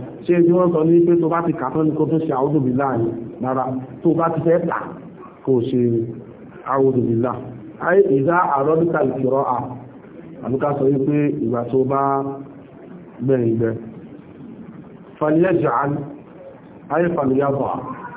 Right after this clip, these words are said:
Pé kó fi omi, ha? فليجعل. Kó fi omi, kó fi sí imú rẹ̀. واللام للأمر.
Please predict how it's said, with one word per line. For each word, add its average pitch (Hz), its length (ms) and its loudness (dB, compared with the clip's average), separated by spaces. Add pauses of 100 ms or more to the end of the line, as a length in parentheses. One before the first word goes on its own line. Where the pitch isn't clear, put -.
(460)
Pé 147 100 2 (800)
kó 160 60 4 (220)
fi 143 220 0 (1300)
omi, 135 560 2 (840)
ha? 139 240 0 (180)
فليجعل. 127 640 0 (360)
Kó 143 120 0
fi 135 200 -2
omi, 131 300 4 (720)
kó 135 100 -2
fi 120 120 -4
sí 139 240 0 (840)
imú 127 380 4
rẹ̀. 110 140 0 (1500)
واللام 175 580 4
للأمر. 143 600 2